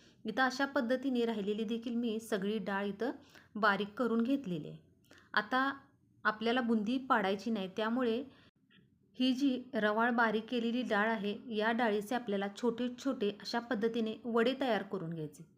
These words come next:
अगदी जास्त जाड देखील करायचे नाहीत, अगदी असे पातळ असे वडे याचे तयार करून घ्यायचे आहेत. अशा पद्धतीने इथं मी काही वडे तयार करून घेतलेले आहेत आणि नंतर मी बाकीचे वडे तयार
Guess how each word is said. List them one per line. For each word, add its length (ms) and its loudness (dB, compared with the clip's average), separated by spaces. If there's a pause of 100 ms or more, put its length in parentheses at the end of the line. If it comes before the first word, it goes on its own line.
(560)
अगदी 280 -2
जास्त 240 0
जाड 280 4
देखील 300 -2
करायचे 400 -2
नाहीत, 220 -4
अगदी 240 -4
असे 220 -4 (160)
पातळ 340 2
असे 360 -2 (460)
वडे 240 4
याचे 240 -2 (100)
तयार 260 2
करून 260 -6
घ्यायचे 260 -6
आहेत. 120 -14 (220)
अशा 200 -4
पद्धतीने 500 -2
इथं 260 -4
मी 280 0 (420)
काही 280 2
वडे 280 2
तयार 220 2
करून 320 -2
घेतलेले 380 -2
आहेत 200 -6
आणि 180 -2
नंतर 360 -2
मी 120 -2
बाकीचे 420 -2
वडे 260 -2
तयार 200 -2